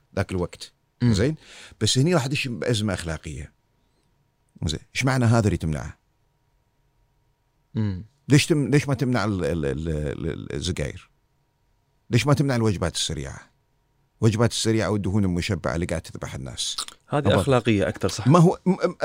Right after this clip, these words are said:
Speaker 1: ما يخالف، لا، ما أنا علميًا ثابت ضررها.
Speaker 2: مم.
Speaker 1: علميًا، أنت الم-، المصيبة أن التبغ علميًا ثابت ضرره.
Speaker 2: في الفاست فود بعد.
Speaker 1: والفاست فود ثابت ضرره.
Speaker 2: مم.
Speaker 1: ومو مانعه. ليش مو مانعه؟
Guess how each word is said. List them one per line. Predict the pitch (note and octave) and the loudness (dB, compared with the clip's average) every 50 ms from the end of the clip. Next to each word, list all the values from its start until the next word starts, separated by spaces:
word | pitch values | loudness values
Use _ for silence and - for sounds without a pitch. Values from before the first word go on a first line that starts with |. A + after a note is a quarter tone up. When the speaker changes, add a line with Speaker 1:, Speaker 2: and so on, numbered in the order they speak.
| F3+ D3 B2+ | -2 0 2
Speaker 1:
ما | D#3+ F#3+ A#3+ | 2 4 4
يخالف، | A#3+ B3 B3+ A3+ E3 C#3+ | 6 6 6 6 6 8
لا، | D3 F3 G#3+ | 8 8 10
ما | G#3+ F3+ E3 | 10 10 10
أنا | E3 F3 D3+ | 10 8 8
علميًا | B2 D3+ E3 D#3 E3+ G3+ A3+ B3 A#3+ | 8 8 8 10 10 10 12 12 10
ثابت | F#3+ C3+ G3+ G#3+ C4 C#4 A#3+ A3+ F3+ D3+ | 10 10 10 10 10 10 10 8 6 6
ضررها. | D#3 F#3 G#3+ C4 B3 A#3 A#3 A3+ F#3+ C3+ G2 D#2 - _ - | 6 8 10 10 10 10 8 8 8 6 6 2 -4 _ -8
Speaker 2:
مم. | A2+ G#2+ G2+ F#2+ G#2 G2+ _ _ _ _ - | -6 -6 -6 -8 -10 -14 _ _ _ _ 4
Speaker 1:
علميًا، | - F3 F#3+ F3 E3+ G#3+ A#3+ A3+ - - | 6 8 8 8 8 6 6 6 6 6
أنت | D#3+ C#3+ - D3 | 6 6 8 6
الم-، | A#2 G#2+ A2 G#2+ - - | 6 6 6 4 4 2
المصيبة | G#2+ G#2+ A2 A2 - - A3+ A#3+ B3+ A3+ C3 C3+ C#3 F3 F3+ - - - - - - - | 2 2 2 2 2 4 4 4 4 6 6 4 4 4 2 -4 -8 -16 -20 -12 0 6
أن | - D#3 E3 | 8 8 8
التبغ | D3+ C3 - - F3 G#3+ G3+ A#3+ F#3 F#3 | 8 6 8 8 8 10 10 8 8 8
علميًا | - C#3+ C#3 C3 C3 C#3+ E3+ F#3 G#3 G#3+ | 8 8 8 8 8 8 8 8 8 6
ثابت | F#3+ - C3+ A#2+ C#3+ E3 D#3 G#3 - G3+ | 6 8 8 10 10 10 10 8 6 10
ضرره. | G3+ B3+ C4 B3 G3+ F3 F#3 G3 G3+ - F3+ - C#3+ - | 10 10 10 10 10 8 8 4 2 -4 -12 -14 -12 -4
Speaker 2:
في | - | -4
الفاست | D#3+ - F3+ E3 - - | 2 4 4 2 4 2
فود | F#3+ D#3+ | 2 2
بعد. | C#3 C3 G#2+ G#2+ B2 C3+ - - | 2 0 -4 -4 -4 -10 -2 4
Speaker 1:
والفاست | C#3 D#3+ F3+ D#3 - - B2+ D3+ E3+ - - - | 8 10 10 10 10 8 8 8 8 8 4 -2
فود | - C3 C#3 D#3+ F3 - | 0 4 6 6 6 6
ثابت | - D3 C#3+ D3 E3 G3+ F#3 - | 6 8 8 10 8 8 6 8
ضرره. | G3 A3+ A3+ G3 F3 E3+ F3 E3 - | 8 8 8 8 8 6 4 0 -2
Speaker 2:
مم. | A#2 A2 - _ _ _ - | -8 -12 -12 _ _ _ 10
Speaker 1:
ومو | E3 F3+ G3+ A#3 C4+ | 10 10 10 10 8
مانعه. | C#4 C4+ C4 A#3+ G#3 D3+ D3+ E3 E3+ F3 _ _ _ _ _ _ _ _ _ _ _ _ - | 10 8 8 8 6 4 4 2 0 -2 _ _ _ _ _ _ _ _ _ _ _ _ 4
ليش | - G#3 B3+ B3 G#3 G3 | 8 8 8 8 8 6
مو | G#3 | 4
مانعه؟ | G3+ F3+ E3+ E3 D#3+ C#3+ D3+ D#3+ E3 | 6 6 6 6 4 2 0 -2 -4